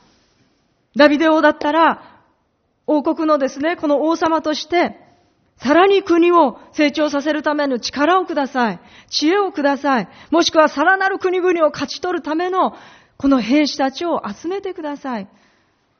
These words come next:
富をください。家族をたくさんください。そのように祈ることもできたでしょう。でもダビデ王様の願いはたった一つ。主の神殿で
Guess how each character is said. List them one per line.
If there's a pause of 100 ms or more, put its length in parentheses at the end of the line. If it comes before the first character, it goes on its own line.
(140)
富
を
く
だ
さ
い。
家
族
を
た
く
さ
ん
く
だ
さ
い。 (920)
そ
の
よ
う
に
祈
る
こ
と
も
で
き
た
で
し
ょ (260)
う。
で
も
ダ
ビ
デ
王
様
の
願
い
は (220)
た
っ (160)
た
一
つ。 (1700)
主
の
神
殿
で